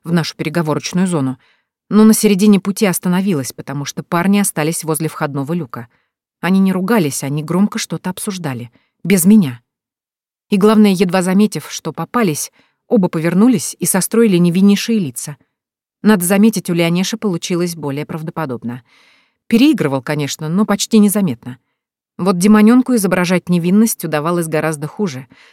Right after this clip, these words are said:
Ну, или он не слишком старался. "Не учи ангела плохому", буркнула я на Рицушима, вернувшись к этим двум заговорщикам. "Что вы задумали?" Ответить голубчики не успели. Сработала подвешенная к люку сигналка.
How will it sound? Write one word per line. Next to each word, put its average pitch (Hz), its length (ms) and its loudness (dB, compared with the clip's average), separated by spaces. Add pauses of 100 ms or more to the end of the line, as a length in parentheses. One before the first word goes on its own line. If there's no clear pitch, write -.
(380)
Ну, 269 200 -4
или 160 100 -2
он 151 140 0
не 151 80 0
слишком - 340 -8
старался. 139 520 -10 (2250)
"Не 196 220 6
учи 220 420 2
ангела 220 360 2
плохому", 135 560 -6 (600)
буркнула 156 440 -4
я 147 160 -4
на 143 100 -2
Рицушима, 156 540 0
вернувшись 160 520 0
к - 60 -8
этим 156 240 -6
двум 156 240 -2
заговорщикам. 151 720 -8 (680)
"Что - 160 0
вы 220 120 4
задумали?" 160 480 -2 (1200)
Ответить 208 440 -2
голубчики 165 500 -2
не 160 100 0
успели. 143 420 -6 (320)
Сработала 196 540 0
подвешенная 160 560 -2
к 160 80 -12
люку 160 180 -6
сигналка. 147 560 -8